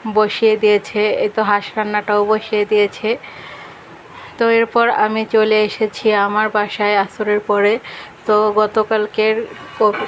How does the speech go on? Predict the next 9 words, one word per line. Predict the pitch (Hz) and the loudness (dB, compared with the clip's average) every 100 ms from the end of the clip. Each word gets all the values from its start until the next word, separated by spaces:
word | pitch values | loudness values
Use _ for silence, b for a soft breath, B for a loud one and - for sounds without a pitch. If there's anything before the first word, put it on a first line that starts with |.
| - | -2
কপি | 381 - - | 0 2 2
তরকারি | 220 208 220 214 226 214 | 0 0 0 2 4 4
রয়ে | 214 208 | 2 2
গিয়েছে, | 202 214 208 208 220 220 | 2 0 0 -2 -2 0
তো | 214 | 0
সেটা | - 208 214 202 | -2 -4 -2 0
আবার | 196 208 233 B B B | 2 0 -2 B B B
একটু | 208 190 - 214 | -4 -2 0 2
গরম | 208 214 214 | 2 2 0